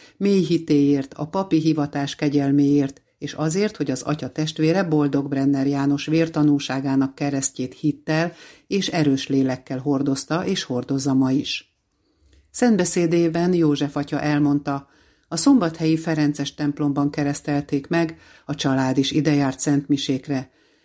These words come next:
Ennek állít emléket az a tábla, amelyet vasárnap lepleztek le a templom folyosóján.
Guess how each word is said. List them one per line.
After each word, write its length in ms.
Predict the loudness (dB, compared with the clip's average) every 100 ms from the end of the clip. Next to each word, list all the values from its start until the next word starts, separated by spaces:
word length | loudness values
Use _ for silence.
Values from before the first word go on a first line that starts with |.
| _ -2
Ennek 360 | 2 4 2
állít 400 | 0 2 4 2
emléket 500 | 2 2 2 2 -2
az 160 | -4 -6
a 100 | -4
tábla, 640 | -2 0 0 0 -2 -6 -8
amelyet 480 | -4 -2 -2 -2
vasárnap 600 | -6 -6 -4 0 2 2
lepleztek 640 | 0 -2 -2 -4 -4 -8 -4
le 140 | -4
a 80 | -2
templom 420 | -2 -2 2 0
folyosóján. 880 | 2 2 0 0 0 0 0 -2 -6